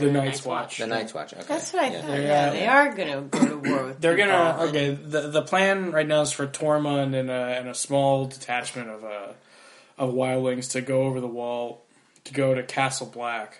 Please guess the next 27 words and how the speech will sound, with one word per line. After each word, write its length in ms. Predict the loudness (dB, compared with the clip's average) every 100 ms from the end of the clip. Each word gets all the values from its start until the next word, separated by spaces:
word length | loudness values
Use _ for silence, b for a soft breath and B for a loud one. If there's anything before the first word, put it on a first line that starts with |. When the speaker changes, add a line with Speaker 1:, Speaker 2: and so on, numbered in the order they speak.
| _ -20 -18
Speaker 1:
uh, 160 | -16 -16
which 180 | -14 -14
is, 240 | -12 -12 -12
you 60 |
know, 80 | -14
the 120 | -12
main 520 | -12 -14 -14 -16 -20 -20 _ -12
base 260 | -10 -12
of 60 | -14
the 40 |
Night's 260 | -14 -12 -12
Watch. 380 | -10 -10 -10 -12
Speaker 3:
Sure. 160 | -12 -14 B B B -4
Speaker 1:
They're 100 | 0
gonna 560 | 2 2 0 -2 -4 -8 b b b b b b _ -20 -8
sit 420 | -2 0 0 0
tight 400 | 2 2 2 0 -10 -14
in 120 | -12
front 280 | -4 0 0
of 120 | 0
it, 240 | -4 -8 -12
and, 240 | -12 -10 -10
uh, 320 | -10 -10 -12 B B B B B B _
they're 100 | 2
gonna 120 | 4 4
send, 340 | 2 2 2
uh, 260 | 2 2